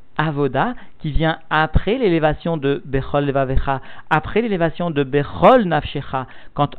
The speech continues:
un juif est arrivé justement à donner tout son cœur à Dieu, à donner toute son âme à Dieu,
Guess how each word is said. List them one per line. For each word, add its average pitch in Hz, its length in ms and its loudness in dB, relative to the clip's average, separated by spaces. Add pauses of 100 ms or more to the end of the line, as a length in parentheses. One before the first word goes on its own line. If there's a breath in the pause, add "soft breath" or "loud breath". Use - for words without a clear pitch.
un 139 180 -2
juif 160 340 0
est 156 120 0
arrivé 143 340 -4
justement 160 540 2 (260 loud breath)
à 151 120 2
donner 147 240 0
tout 156 140 -6
son 147 200 -2
cœur 220 320 2
à 165 100 0
Dieu, 135 260 -2
à 135 100 0
donner 147 240 -2
toute - 240 -14
son 147 240 2
âme 202 180 4
à 180 80 4
Dieu, 175 300 4